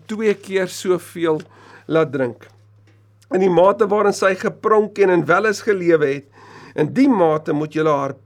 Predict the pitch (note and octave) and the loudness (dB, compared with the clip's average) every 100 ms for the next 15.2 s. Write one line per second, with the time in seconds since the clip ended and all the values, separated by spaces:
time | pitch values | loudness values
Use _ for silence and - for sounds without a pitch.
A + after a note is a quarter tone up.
0 | - G3 G3 F#3 D#3+ D3 C3+ D#3+ E3+ D3 | 0 2 2 -2 -6 -6 -6 -8 -4 -6
1 | - C3+ C3+ B2 G#2+ A2+ - _ _ _ | -6 -6 -4 -4 -10 -14 -20 _ _ _
2 | _ _ - - F3 - E3+ C3+ D#3+ D#3 | _ _ -18 -8 -8 -6 -8 -4 -4 -4
3 | D3+ C3+ C3+ E3 D#3+ D3 C3+ - D#3+ D#3+ | -6 -4 -2 0 0 -2 -6 -8 -6 -4
4 | C#3 C#3 C3 C3+ C#3+ B2+ D#3+ D#3 D#3 B2 | -6 -10 -10 -10 -12 -8 -6 -4 -6 -6
5 | D#3+ C#3+ F3 D#3 - - - C3+ C#3 E3+ | -6 -6 -6 -8 -10 -20 -20 -16 -6 -4
6 | E3 E3+ F3 F3 - D#3 C3+ A#2+ _ _ | 0 2 2 2 -2 -6 -6 -8 _ _
7 | _ _ _ - - C#4+ G3+ F#3+ D#3+ D#3+ | _ _ _ -20 -8 -2 0 0 -2 0
8 | G3 G#3 E3+ - - - - - - A3 | 0 0 -2 -10 -20 -20 -20 -14 -6 0
9 | A3 G#3 - G3 D3+ E3+ E3+ D#3+ E3 E3 | 0 0 -2 -2 0 0 2 0 0 -2
10 | D#3+ F3+ D#3+ A3 G#3 - D#3+ F#3 E3+ E3+ | -2 -2 -4 0 0 0 -8 -6 -2 -2
11 | E3+ D#3 C#3+ - - D3+ D#3+ _ _ _ | -2 -4 -4 -6 -10 -14 -16 _ _ _
12 | _ _ - F#3+ G#3+ F#3 A3+ A3+ E3 A3 | _ _ -2 0 2 2 4 4 2 -4
13 | G3+ C#4 G#3+ G3+ F3+ - F#3+ - G#3 F#3+ | -4 -2 2 2 0 -2 -4 -2 -2 -2
14 | G3+ F#3 F#3 G#3+ A#3 G3 F#3+ F3 E3 F#3+ | -2 -4 -4 -8 -4 -2 0 0 2 2
15 | F3 D#3 | 2 0